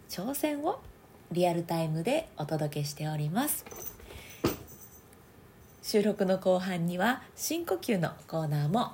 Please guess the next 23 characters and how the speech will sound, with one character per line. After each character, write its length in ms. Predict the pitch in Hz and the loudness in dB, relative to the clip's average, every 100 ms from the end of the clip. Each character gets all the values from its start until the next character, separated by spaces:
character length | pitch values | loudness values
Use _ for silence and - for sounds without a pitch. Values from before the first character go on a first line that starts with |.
| - | -10
作 200 | - 160 | -8 -8
っ 20 | |
て 200 | - 156 | -2 -2
お 60 | |
り 140 | 156 156 | 0 0
ま 180 | 208 254 | 2 0
す。 80 | - - - - - - - | -2 -12 -20 -20 -20 -20 -8
実 320 | 160 151 277 | -4 -2 2
は 160 | 294 - - | 2 0 -4
呼 60 | 202 | -6
吸 240 | 175 196 | 0 2
に 160 | 180 180 | 2 0
詳 200 | 185 208 | 2 2
し 120 | 233 | 2
い 240 | 311 - - - | 2 2 -2 -4
私 320 | 165 160 151 | 0 0 -2
と 120 | - | -2
一 140 | 147 143 | -2 -2
緒 140 | - | -2
に 280 | 156 247 302 - - - - - - - - - - | 0 0 -2 -12 -20 -18 -18 -20 -20 -20 -20 -18 -4
リ 100 | 170 | -2
ラ 60 | |
ッ 80 | 156 | -2